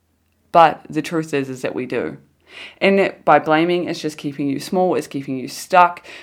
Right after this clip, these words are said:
So it's the most important part is for you to actually sit down, take responsibility, to take on these problems face on and be like, "Okay, cool, so this is where I'm blaming, this is where, where I'm gonna make some changes." You know, this is the best part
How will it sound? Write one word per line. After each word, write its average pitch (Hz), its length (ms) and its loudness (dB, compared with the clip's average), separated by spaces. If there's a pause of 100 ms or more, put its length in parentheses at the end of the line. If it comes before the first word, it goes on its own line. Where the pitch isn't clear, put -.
So 180 180 2
it's - 360 0
the 165 80 -2
most 151 260 -2
important 151 480 -2
part 131 300 -4
is 127 180 -6
for - 100 -4
you 151 220 0
to - 120 2
actually 139 300 -4
sit 135 180 -6
down, 135 220 -2
take 156 300 -6
responsibility, 135 960 -6 (420)
to 147 500 0
take 175 460 -6 (100)
on 160 140 2
these 156 160 2
problems 139 400 -2
face 143 300 -2
on 139 100 -2
and 135 100 0
be 139 80 -2
like, 143 220 -2
"Okay, 139 160 -6
cool, 135 240 -6
so 143 460 -2
this 156 260 -6
is 143 140 -10
where 143 100 2
I'm 135 80 0
blaming, 160 540 2
this 151 180 -6
is 139 140 -8
where, 139 140 0 (160)
where 160 220 2
I'm 151 140 6
gonna 143 160 -2
make 139 180 -2
some 131 160 -8
changes." 131 600 -12 (2000)
You 156 80 -6
know, 151 260 0 (120)
this 175 300 2
is 170 180 -4
the 147 100 -4
best 139 240 -6
part 135 260 2